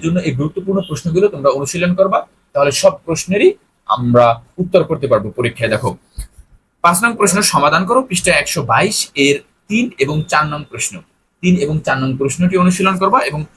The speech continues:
তোমাদের একশো তেইশ নং পৃষ্ঠায় সাত, বারো এবং তেরো এই তিনটি প্রশ্ন অনুশীলন করবা। এর ধারাবাহিকতা দিয়েই তোমাদেরকে সৃজনশীল আকারে প্রশ্ন দিতে পারে। এবং সর্বশেষ একশো চব্বিশ নং পৃষ্ঠার চোদ্দ নং সৃজনশীলটি বা চোদ্দ নং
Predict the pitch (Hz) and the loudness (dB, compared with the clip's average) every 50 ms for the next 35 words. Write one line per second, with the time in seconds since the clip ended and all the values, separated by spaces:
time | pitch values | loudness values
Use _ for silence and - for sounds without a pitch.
0 | _ _ _ _ _ _ - 151 156 151 160 160 - - 165 175 - - 208 - | _ _ _ _ _ _ 0 0 2 2 2 -2 -2 -2 -2 -2 -2 -6 -6 -4
1 | 233 233 233 - 220 196 175 - 131 120 - 180 190 208 - - - - 151 131 | -2 -2 -2 0 0 0 0 0 0 -2 2 2 2 2 2 -2 -4 -2 0 0
2 | 113 113 135 175 - - - _ _ - _ - _ - 98 - 110 120 147 180 | 2 2 2 0 -2 -8 -16 _ _ -20 _ -20 _ -6 -2 0 2 4 4 2
3 | 214 - - 127 131 143 139 - - 135 117 104 92 - _ - 165 175 180 190 | 2 2 0 -2 -2 -2 -6 -2 0 0 0 0 -2 -6 _ -4 -4 -4 -2 0
4 | 190 180 180 180 - - 131 131 - 196 208 147 123 117 - 127 117 113 113 110 | 0 0 0 -2 -6 -8 -10 -10 -8 -8 -6 -6 -4 -4 -4 -6 -6 -6 -6 -2
5 | - 110 - - - - - - _ _ _ - 139 131 117 107 117 117 127 139 | -2 -2 0 2 0 0 -2 -8 _ _ _ -4 -2 0 2 0 0 0 0 -2
6 | 160 156 - - _ _ _ _ _ _ _ _ - 160 - 165 160 131 110 117 | -2 -4 -6 -10 _ _ _ _ _ _ _ _ -4 -2 0 0 -2 -2 0 0
7 | 139 160 180 175 180 170 151 147 143 127 - - - _ _ _ _ _ _ _ | 2 2 2 2 0 0 -2 -2 0 0 -2 -4 -6 _ _ _ _ _ _ _
8 | _ _ - 139 127 120 - - 135 135 147 147 131 - - 131 123 120 123 - | _ _ 0 0 2 2 0 -2 0 0 0 0 0 0 -2 -2 -2 0 0 -2
9 | 202 - - 147 - - 127 110 110 107 120 117 110 101 95 - - _ _ _ | -4 -4 -6 -10 -12 -10 -8 -10 -10 -10 -8 -6 -6 -6 -6 -8 -10 _ _ _
10 | - - 151 151 170 165 160 - - 196 220 214 180 - 104 95 - - - - | -6 -4 0 0 0 0 0 0 0 0 0 0 -2 -4 -6 -8 -10 -12 -14 -12
11 | - 147 - - 180 185 180 202 202 - 190 160 135 - 139 127 - 151 143 131 | -12 -12 -4 0 0 0 0 0 -2 -2 -2 -4 -4 -4 -8 -8 -2 -2 -2 -2
12 | - - _ _ _ _ - 202 196 180 151 160 160 156 156 156 147 - _ _ | -2 -10 _ _ _ _ 0 2 2 2 2 0 2 2 2 0 0 -6 _ _
13 | - - 135 135 135 139 139 127 - 214 214 190 - 262 247 - 127 127 - 139 | -14 -10 -8 -6 -6 -6 -6 -6 -6 -6 -8 -8 -8 -10 -4 -4 -4 -2 -2 -6
14 | 120 104 120 123 123 | -6 -4 -4 -4 -4